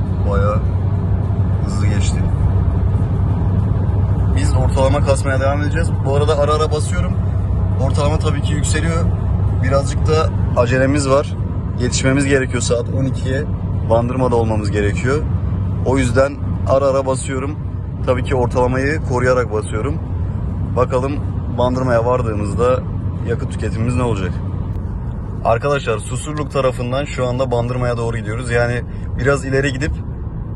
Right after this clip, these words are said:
geri dönüyoruz Bandırma'ya doğru. Yakıt tüketimimizi tabii ki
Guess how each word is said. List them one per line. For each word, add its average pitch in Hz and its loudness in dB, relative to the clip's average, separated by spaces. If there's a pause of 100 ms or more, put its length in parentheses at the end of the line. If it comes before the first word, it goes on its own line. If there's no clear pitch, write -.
(100)
geri 131 0
dönüyoruz 120 0
Bandırma'ya 113 0
doğru. 110 0 (1000)
Yakıt 123 0
tüketimimizi 123 -2
tabii 123 0
ki 139 -4